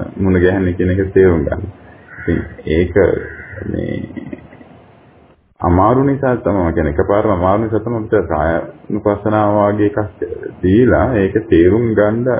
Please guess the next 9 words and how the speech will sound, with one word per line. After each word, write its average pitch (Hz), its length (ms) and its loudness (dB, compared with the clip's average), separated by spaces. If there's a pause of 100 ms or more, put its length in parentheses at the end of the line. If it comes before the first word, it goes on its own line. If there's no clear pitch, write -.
(460)
අවස්ථාව 95 560 0
හදලා 104 360 0
තියෙන්නේ 87 400 -8
කියන 78 220 -4
එකයි 82 220 -2
තේරෙන්නේ. 90 360 2
ඊට 82 120 -2
පස්සේ 92 280 0
එහෙම 90 380 0